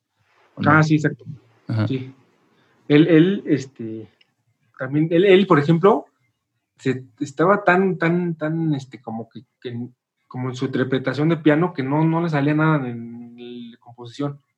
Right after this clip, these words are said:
Speaker 1: Órale. <laughs>
Speaker 2: Entonces tú, tú, tú hubieras pensado, "No, se va, va a ser el, el, el que va a salir mejor es él, ¿no? Porque, pues, sabe tocar mejor y sabe las notas". Y
Speaker 1: Ajá.
Speaker 2: no, le costó un buen trabajo, inclusive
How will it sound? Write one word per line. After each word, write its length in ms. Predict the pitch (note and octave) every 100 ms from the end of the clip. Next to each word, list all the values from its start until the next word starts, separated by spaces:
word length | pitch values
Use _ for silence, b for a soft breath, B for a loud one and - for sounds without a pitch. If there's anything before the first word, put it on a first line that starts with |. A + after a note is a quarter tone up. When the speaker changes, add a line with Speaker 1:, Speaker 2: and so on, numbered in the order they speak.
| _ C#3
Speaker 1:
Órale. 340 | C#3 B2+ A2 - -
<laughs> 280 | F3+ - F3
Speaker 2:
Entonces 260 | D#3+ E3+
tú, 100 | F#3 G3+ E3
tú, 200 | G3 F#3+
tú 100 | G3
hubieras 240 | G3 G3
pensado, 340 | G3 C#3+ E3 E3
"No, 180 | F3
se 140 | F#3 E3+
va, 120 | D#3+
va 80 | D3+
a 40 |
ser 120 | D#3 D#3+
el, 180 | D3+ C#3+
el, 200 | B2+ C#3+
el 120 | -
que 100 | C#3
va 80 | D3+
a 20 |
salir 220 | D#3+ D#3+
mejor 320 | D#3 D3 D3+
es 120 | C#3+ D3
él, 140 | D3+
¿no? 140 | C#3 D3+
Porque, 240 | - -
pues, 180 | - -
sabe 240 | C3 C3
tocar 340 | B2+ A2+ B2+ B2
mejor 480 | A#2+ - C3+ D3 C3+
y 80 | -
sabe 220 | B2 B2
las 160 | A2 A2+
notas". 420 | C3+ D3 A#2+ - _ _ _ _ _ _
Y 60 | C3
Speaker 1:
Ajá. 100 | D#3
Speaker 2:
no, 300 | A#3 B3 E3
le 140 | D3+
costó 200 | D3 E3+
un 80 | G3
buen 160 | G#3+
trabajo, 400 | - D3 F3+ F3+
inclusive 720 | D#3+ C#3 C3+ E3+ F#3+ F#3+ F#3